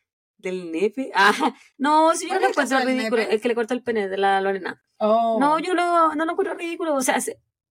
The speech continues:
Speaker 1: siento que hicieron un ridículo de ese caso, más no lo encuentro ridículo. Siento que la mentira que, de, que inventó esa mujer de Colombia que mató a la amiga embarazada,
Speaker 2: <gasps>
Speaker 1: esa historia era ridícula.
Speaker 2: Es que esa amiga,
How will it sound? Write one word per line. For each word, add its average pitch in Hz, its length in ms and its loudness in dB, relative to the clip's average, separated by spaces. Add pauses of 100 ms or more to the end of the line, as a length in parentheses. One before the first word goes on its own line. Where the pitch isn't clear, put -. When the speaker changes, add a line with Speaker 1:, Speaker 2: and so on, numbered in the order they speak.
(320)
Speaker 1:
siento 269 260 -2
que 285 80 -2
hicieron 294 240 0
un 269 160 4
ridículo 233 640 0
de 311 80 -2
ese 320 160 -6
caso, 349 360 0
más 254 220 0
no 247 120 0
lo 247 100 -2
encuentro 240 340 -2
ridículo. 226 580 0
Siento 233 380 0
que 196 300 -4
la 156 160 -6
mentira 185 540 -2
que, 175 120 -14 (160)
de, 180 280 -12
que 175 100 -12
inventó 170 400 -4
esa 220 180 0
mujer 202 340 0
de 202 120 2
Colombia 190 480 2
que 175 80 -2
mató 170 200 -6
a 190 40 -2
la 190 80 0
amiga 202 260 -4
embarazada, 185 680 -2 (160)
Speaker 2:
<gasps> - 140 -20
Speaker 1:
esa 214 200 2
historia 392 420 4
era 359 120 4
ridícula. 240 480 -2 (1120)
Speaker 2:
Es 202 120 -6
que - 80 -2
esa 180 140 -2
amiga, 175 1040 -4